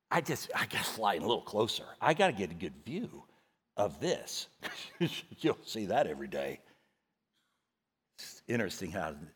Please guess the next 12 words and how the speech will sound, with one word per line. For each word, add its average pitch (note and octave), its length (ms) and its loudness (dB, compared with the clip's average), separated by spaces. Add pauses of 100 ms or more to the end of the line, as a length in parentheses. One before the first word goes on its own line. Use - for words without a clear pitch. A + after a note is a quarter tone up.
(360)
the E2 120 -4 (720)
curiosity A#2 800 8
can G2+ 160 -4
become G#2+ 340 2
the G2+ 60 2
most G2 420 -2 (360)
intoxicating - 1200 -6
thing A#1+ 320 -10 (920)
if F2+ 200 -10
we're E2+ 80 -2
not D2+ 260 -4
careful. - 540 -8